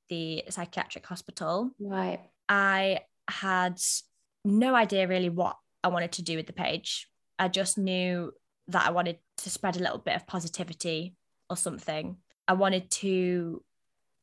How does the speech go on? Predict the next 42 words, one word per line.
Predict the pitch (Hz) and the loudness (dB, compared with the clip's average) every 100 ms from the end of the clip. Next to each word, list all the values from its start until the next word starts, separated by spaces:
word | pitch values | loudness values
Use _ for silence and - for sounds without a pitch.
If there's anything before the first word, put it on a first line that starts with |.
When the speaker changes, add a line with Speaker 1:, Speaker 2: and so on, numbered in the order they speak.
| _ _ _ | _ _ _
Speaker 1:
share | - - 233 233 | -4 2 2 2
cute | - 240 | 0 2
affirmations | - 202 196 185 180 180 175 175 | 2 2 2 2 2 0 0 0
and | 175 180 | -2 -2
talk | 175 - | -2 -4
about | - | -4
manifestation, | - 170 170 - - 170 147 | -4 -8 -8 -8 -6 -6 -6
essentially. | 160 156 - - 143 175 | -8 -8 -10 -8 -4 4
That | 175 190 | 4 4
is | 190 | 2
all | 180 | 2
I | |
wanted | 175 180 180 | 2 0 -2
to | 190 | -2
do. | 170 160 160 180 - - - _ _ - | 0 2 0 -4 -12 -20 -20 _ _ -2
I | 185 | 2
wanted | 185 180 | 2 0
to | 196 | 0
make | 180 156 - _ _ _ | 0 0 -6 _ _ _
cute | - 254 - | -2 -2 0
designs | 220 214 202 202 196 196 202 196 - | 4 6 6 4 2 0 -2 -4 -2
and | 185 185 | -2 -2
talk | 202 - | -4 -2
about | 208 | -4
positive | 196 190 - 196 | -4 -8 -8 -8
things | - 175 175 180 | -4 -2 -2 -2
and | 180 | -2
to | - | -2
make | 175 | -4
people | 170 170 165 | -4 -6 -6
feel | 165 160 | -4 -4
good. | 170 - | -6 -4
That | 196 - | 0 0
was | 185 | -2
my | 180 165 160 | -2 -2 -2
aim. | - 180 180 _ - | -4 -6 -10 _ -4
Little | 214 240 - 226 | 2 2 2 2
did | 214 | 4
I | 202 | 4
know | 196 190 175 | 6 6 4
that | 165 - 170 | 2 -4 0
that | 196 | 0